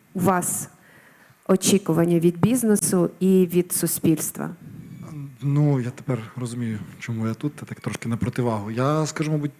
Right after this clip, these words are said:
Speaker 2: достатньо непопулярні речі. Е, в Україні зараз величезна кількість дуже класних проєктів, які саме піклуються реінтеграцією військових в, е, цивільне середовище, е, безпечне, не війни.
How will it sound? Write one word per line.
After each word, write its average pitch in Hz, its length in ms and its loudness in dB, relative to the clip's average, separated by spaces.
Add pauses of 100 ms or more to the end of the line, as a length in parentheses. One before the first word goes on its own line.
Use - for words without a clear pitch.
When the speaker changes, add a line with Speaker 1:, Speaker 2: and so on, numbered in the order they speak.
Speaker 2:
достатньо 139 340 -2
непопулярні 135 540 2
речі. 135 600 -2
Е, 135 40 -4 (340)
в 113 140 -4
Україні 151 320 2
зараз 131 540 -4
величезна 127 560 -2
кількість 117 340 -8
дуже 117 120 -4
класних - 320 -10
проєктів, 127 360 -6
які 113 180 -10
саме 123 460 -4 (260)
піклуються 127 680 -2
реінтеграцією 123 680 -4
військових 110 520 -8 (100)
в, 110 200 -8
е, 113 200 -6 (1700)
цивільне 131 720 0 (140)
середовище, 120 680 -2
е, 117 460 -10
безпечне, 113 720 -8 (200)
не 120 220 -2
війни. 113 340 -2